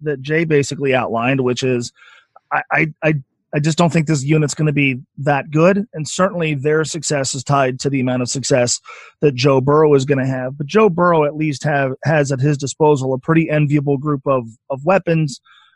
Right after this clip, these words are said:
Um, I, the offensive line,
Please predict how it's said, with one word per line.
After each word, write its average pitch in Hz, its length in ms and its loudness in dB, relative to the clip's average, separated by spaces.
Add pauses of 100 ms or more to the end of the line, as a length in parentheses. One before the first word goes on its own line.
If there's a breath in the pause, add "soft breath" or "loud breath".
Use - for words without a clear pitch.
(160 soft breath)
Um, 143 580 0 (1300)
I, 185 480 -2
the 175 240 4
offensive 185 540 4
line, 151 540 2